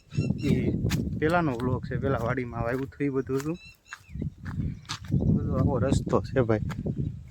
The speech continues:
હમ. તો મિત્રો આપણે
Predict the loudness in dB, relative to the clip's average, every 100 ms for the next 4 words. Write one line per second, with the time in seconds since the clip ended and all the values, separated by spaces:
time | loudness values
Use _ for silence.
0 | -20 -12 -2 -2 -2 -14 -14 -10 -6 0
1 | 0 6 6 6 4 4 2 2 0 0
2 | 0 0 -2